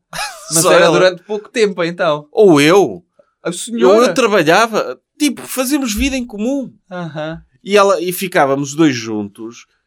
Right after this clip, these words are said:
Speaker 1: Éramos felizes, não tinha dores de cabeça de ter de telefonar a uma, "Dá-me dinheiro", ter de ameaçar a outra, "Olha, se estás com a língua nos dentes, eu mato." Tipo, já, isso
Speaker 2: Aham.
Speaker 1: também causa stress.
Speaker 2: Certo.
Speaker 1: Então, tipo, conquistava uma no Tinder, ela vinha ter comigo, gostava de mim, "Sim senhor, gosto deste herdeiro bilionário."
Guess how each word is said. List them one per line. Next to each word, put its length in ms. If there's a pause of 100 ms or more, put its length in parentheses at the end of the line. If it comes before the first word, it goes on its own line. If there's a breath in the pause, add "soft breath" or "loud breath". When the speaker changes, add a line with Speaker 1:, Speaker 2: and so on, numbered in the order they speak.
(120)
Speaker 1:
Éramos 340
felizes, 440
não 180
tinha 260
dores 200
de 80
cabeça 560
de 100
ter 180
de 60
telefonar 440
a 60
uma, 200
"Dá-me 260
dinheiro", 320 (220 loud breath)
ter 140
de 60
ameaçar 440
a 60
outra, 220
"Olha, 100
se 60
estás 260
com 100
a 20
língua 180
nos 120
dentes, 240
eu 80
mato." 440 (360)
Tipo, 320
já, 180
isso 140
Speaker 2:
Aham. 80
Speaker 1:
também 200
causa 280
stress. 480
Speaker 2:
Certo. 420 (400)
Speaker 1:
Então, 400
tipo, 240
conquistava 580
uma 240
no 120
Tinder, 440
ela 200
vinha 180
ter 140
comigo, 380
gostava 360
de 80
mim, 160
"Sim 160
senhor, 320
gosto 240
deste 240
herdeiro 400
bilionário." 640